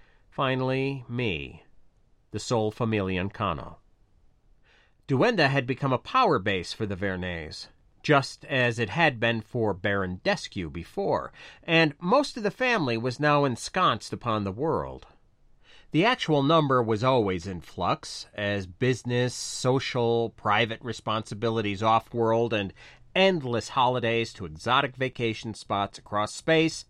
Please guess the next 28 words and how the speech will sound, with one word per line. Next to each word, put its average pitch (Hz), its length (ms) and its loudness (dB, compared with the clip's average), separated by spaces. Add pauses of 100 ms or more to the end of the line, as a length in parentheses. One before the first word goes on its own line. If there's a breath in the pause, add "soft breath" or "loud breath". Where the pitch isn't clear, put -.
(220)
kept - 300 0
these 107 240 -2
wealthy 160 480 -2
people 156 440 -4
on 101 200 -2
the 107 80 -4
move. 110 560 -6 (1120 loud breath)
Over 151 220 4
two 247 260 -2
billion 185 540 2 (100)
ordinary 123 560 2
folks, 117 580 -4
who 120 140 -2
were 101 240 -6
all 113 300 2
rent-paying 120 840 -4
tenants 110 580 -4
upon 92 400 -6
Vernay's 92 520 -6
land, 151 440 -2 (260 soft breath)
made 131 220 2
up - 140 -4
the 143 80 -2
rest 113 300 -2
of 110 100 -8
the 127 60 -4
planet's 101 420 -6
population. 101 800 -4